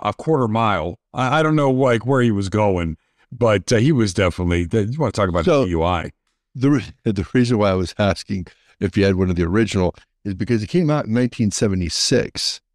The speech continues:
Speaker 2: I was two, so, and you were six. I, I'm just saying. You know,
Speaker 1: Uh,
Speaker 2: again,
Speaker 1: we just
Speaker 2: I'm just
Speaker 1: had
Speaker 2: trying to,
Speaker 1: two.
Speaker 2: trying to be impartial here. Yeah, I know, I know, but I was three or four at that point. Yeah, you know, I mean, at some point I had to be an innocent little kid, okay?
Speaker 1: Yeah,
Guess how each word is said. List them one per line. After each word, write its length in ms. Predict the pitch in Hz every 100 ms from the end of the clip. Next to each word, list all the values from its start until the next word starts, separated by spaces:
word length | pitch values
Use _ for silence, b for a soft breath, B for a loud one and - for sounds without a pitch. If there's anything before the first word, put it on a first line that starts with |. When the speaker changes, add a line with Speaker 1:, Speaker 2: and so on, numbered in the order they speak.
| _ _ _ _ _ _ _
Speaker 2:
I 120 | - 151
was 200 | 151 -
two, 520 | - 151 117 85 - - -
so, 560 | - 110 92 87 85 - _ _
and 140 | 98 101
you 100 | 123
were 100 | 117
six. 500 | - 147 104 - -
I, 220 | 98 95
I'm 100 | 98
just 180 | 104 95
saying. 400 | - 120 87 80 _ _
You 120 | 92 87
know, 80 | 87
Speaker 1:
Uh, 160 | 165 170
Speaker 2:
again, 260 | 123 95 143
Speaker 1:
we 140 | 226
just 260 | - 104 117
Speaker 2:
I'm 40 |
just 120 | 147
Speaker 1:
had 0 |
Speaker 2:
trying 280 | - 160 147
to, 140 | 131 117
Speaker 1:
two. 280 | 113 120 -
Speaker 2:
trying 200 | 151 151
to 80 | 135
be 200 | 135 127
impartial 560 | 110 - 120 104 92
here. 220 | 82 90 b b
Yeah, 260 | 214 208 190
I 200 | 208 220
know, 260 | 151 123 123
I 120 | 143
know, 80 | 127
but 100 | 131
I 80 |
was 200 | 135 123
three 200 | - 139
or 80 | 107
four 300 | 85 131 113
at 100 | 90
that 220 | - 80
point. 280 | - 90 82 b b _ _
Yeah, 200 | - 98
you 180 | - 123
know, 160 | 95 92
I 60 | 104
mean, 140 | 117
at 120 | 110
some 200 | - 240
point 240 | 247 170 127
I 40 |
had 160 | 113 131
to 60 |
be 120 | 113 117
an 80 |
innocent 400 | 113 113 90 -
little 160 | 104 87
kid, 300 | - 123 76
okay? 320 | 85 92 98 95 _ _
Speaker 1:
Yeah, 240 | 87 90